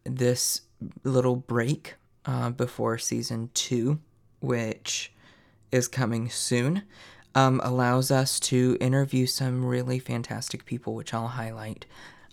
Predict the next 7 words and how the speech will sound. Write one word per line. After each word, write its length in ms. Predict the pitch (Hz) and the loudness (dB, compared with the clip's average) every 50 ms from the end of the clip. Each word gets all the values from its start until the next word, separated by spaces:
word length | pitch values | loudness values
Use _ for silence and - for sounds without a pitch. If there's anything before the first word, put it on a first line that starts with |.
| _ - | _ -10
later 380 | - 60 57 - - - - - | -8 -8 -8 -8 -8 -8 -6 -4
on 160 | 156 185 208 | -4 -4 -6
tonight. 380 | - - - - - - - - - - - - - - - - - - _ _ - | -8 -10 -16 -16 -16 -18 -20 -20 -20 -20 -20 -20 -18 -18 -20 -20 -20 -20 _ _ -10
So 220 | - - 123 120 | -6 -4 -4 -2
thanks 240 | - 123 120 123 - | -2 -2 -2 -4 -4
for 140 | - - 135 | -6 -8 -6
jumping 360 | - 135 127 131 - - - | -4 -4 -4 -4 -6 -10 -12